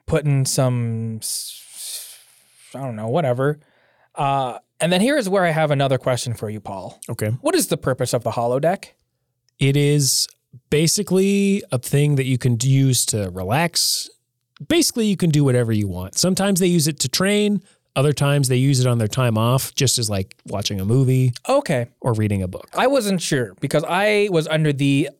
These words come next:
Speaker 1: impression that the holodeck was for, like, very utilitarian, practical needs.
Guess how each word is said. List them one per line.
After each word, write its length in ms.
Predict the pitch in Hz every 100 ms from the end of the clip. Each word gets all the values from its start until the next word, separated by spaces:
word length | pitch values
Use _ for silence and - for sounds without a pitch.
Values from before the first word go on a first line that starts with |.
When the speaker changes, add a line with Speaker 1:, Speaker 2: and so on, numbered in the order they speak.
| _ _ -
Speaker 1:
impression 600 | 147 147 147 135 139 135
that 140 | 120
the 100 | 120
holodeck 580 | 117 135 139 131 127 127 _ _ _ _ _ _ _ _
was 320 | 147 139 135
for, 280 | - 143 135
like, 240 | 135 123
very 320 | 127 147 180 180
utilitarian, 880 | 151 147 156 151 147 135 131 127 127
practical 540 | - 127 123 135 127
needs. 540 | 117 110 87 123 -